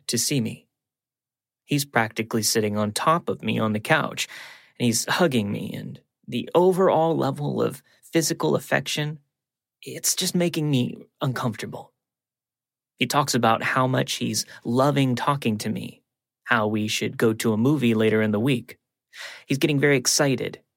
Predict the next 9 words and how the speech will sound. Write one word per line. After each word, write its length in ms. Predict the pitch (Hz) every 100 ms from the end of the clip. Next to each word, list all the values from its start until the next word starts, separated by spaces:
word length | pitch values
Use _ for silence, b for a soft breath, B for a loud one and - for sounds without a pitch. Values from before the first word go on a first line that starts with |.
| _ _
which 140 | - 113
is 100 | 110
a 40 |
combination 580 | 113 117 113 107 107 107
of 120 | 101
endearing 640 | 104 101 139 127 107 113
and, 340 | - 107 101 107 B B B B B
"Dude, 420 | 120 127 127 131 139 _ _ _
this 440 | 117 113 - -